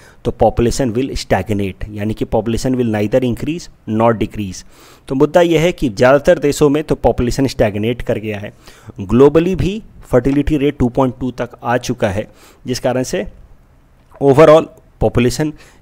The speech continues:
का बढ़ने का रेट काफ़ी कम हो चुका है और पॉपुलेशन धीरे-धीरे स्टैग्नेट हो रहा है, लेकिन फिर भी थोड़ा बहुत तो वो बढ़ता ही रहेगा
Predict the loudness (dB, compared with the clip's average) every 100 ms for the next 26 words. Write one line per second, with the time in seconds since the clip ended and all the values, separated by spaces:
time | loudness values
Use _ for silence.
0 | -2 -2 4 4 6 4 4 2 2 -2
1 | 0 0 0 -2 -4 -4 -6 -10 -8 -8
2 | -6 -6 -4 -4 -4 -4 -4 -6 -4 -4
3 | -4 -4 -4 -4 -2 -2 -2 -8 -8 -10
4 | -2 -2 0 -6 -8 -20 -8 2 4 6
5 | 2 2 2 2 2 0 0 0 -4 -6
6 | -14 -6 0 0 0 -2